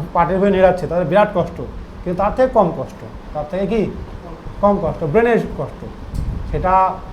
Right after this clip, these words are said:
একদম করতে হবে। এই মা বাবা রেখেছে, মা বাবা চোখের জলের টাকা, খুব কষ্টের টাকা কিন্তু এখানে দিয়েছে,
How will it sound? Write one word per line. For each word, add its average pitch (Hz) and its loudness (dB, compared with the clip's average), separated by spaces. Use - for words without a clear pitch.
একদম 170 0
করতে 170 -2
হবে। 180 0
এই 151 0
মা 147 -2
বাবা 156 2
রেখেছে, 165 0
মা 147 -4
বাবা 143 -2
চোখের 147 -2
জলের 147 -2
টাকা, 151 0
খুব 190 0
কষ্টের 160 -2
টাকা 160 0
কিন্তু 170 -2
এখানে 185 0
দিয়েছে, 143 -2